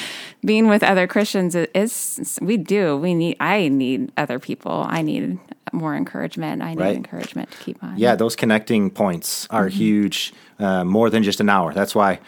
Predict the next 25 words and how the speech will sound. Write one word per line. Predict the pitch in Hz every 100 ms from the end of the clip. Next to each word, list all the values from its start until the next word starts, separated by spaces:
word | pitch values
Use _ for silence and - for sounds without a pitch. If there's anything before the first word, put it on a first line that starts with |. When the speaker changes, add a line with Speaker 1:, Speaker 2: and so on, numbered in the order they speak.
| -
Speaker 2:
church | - 131 117
is | 110
more | 110 101
than | 92
just | 92 -
an | 95
hour. | 87 76 - _ -
Speaker 1:
Yeah. | 185
Speaker 2:
It's | 202 170
connecting | - 110 101 - 98
multiple | 92 113 - 110
points | 98 110 107 104 - -
in | -
the | 107
week | 104 107
with | 104 -
the, | 98 -
the | 101 95 87 -
other, | 113 113 104 - -
uh, | 107 98 95 90 -
church | - 120 -
family | 113 110 113 110 104 - - - 107
and, | 104 95 90 90
um, | 92 90 87 82 _
re-, | 113